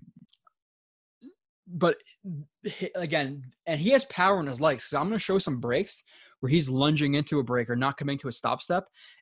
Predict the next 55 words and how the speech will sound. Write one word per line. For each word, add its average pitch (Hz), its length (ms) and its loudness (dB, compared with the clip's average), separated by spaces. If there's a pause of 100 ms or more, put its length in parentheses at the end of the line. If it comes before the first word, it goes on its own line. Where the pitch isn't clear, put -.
(100)
and 139 80 4
he's 175 180 6
getting 160 320 4
out 147 120 4
of 156 40 0
his 135 100 -2
break 143 280 0
pretty 151 300 4
damn 131 240 2
fast. 123 420 0 (540)
Where 143 240 6
with 143 240 2
bad 147 240 6
technique, 110 420 -4
if 127 140 -4
he 175 80 4
had 190 160 4
good 151 180 4
technique, 208 420 0
he's 165 140 2
gonna 185 80 4
be 180 60 4
able 139 180 2
to 113 60 -6
whip 156 200 2
out 156 140 2
of 151 60 -2
his 135 120 -4
routes. 135 340 0
He 131 100 -4
has 131 100 0
that 117 140 -4
size, 131 340 -2
he 135 80 -6
has 135 160 -2
the 135 80 -10
speed, 139 380 -4
he 127 80 -2
has 135 140 0
the 135 60 -6
strength. 139 380 -6 (400)
He 196 380 -4
is 165 340 -2
a, 135 320 0 (360)
he 156 160 2
could 185 120 4
be 180 120 6
a 165 80 10
legit 131 580 4
number 139 260 0
one 127 460 0
receiver. 120 540 -2
Like, 110 200 -4
he 180 220 0
has, 151 560 0